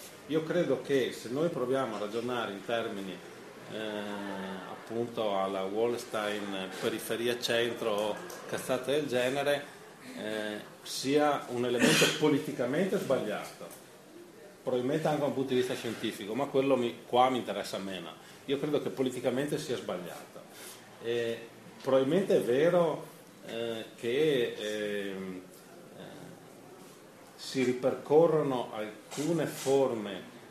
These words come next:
eh, di lotta, di organizzazione e così via, che noi abbiamo già visto in Italia piuttosto che in Brasile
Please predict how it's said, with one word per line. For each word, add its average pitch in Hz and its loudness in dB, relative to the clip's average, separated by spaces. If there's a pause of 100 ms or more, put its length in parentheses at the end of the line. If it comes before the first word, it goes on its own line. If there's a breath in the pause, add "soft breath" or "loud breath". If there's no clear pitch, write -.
(240)
eh, 101 -8 (320)
di 117 2
lotta, 113 2 (440)
di 117 -2
organizzazione 120 0
e 104 -8
così 123 -2
via, 135 2
che 127 -4
noi 120 0
abbiamo 123 0
già 110 -2
visto 110 -4
in 101 -4
Italia 107 -2
piuttosto 104 -6
che 101 -4
in 101 -2
Brasile 101 -2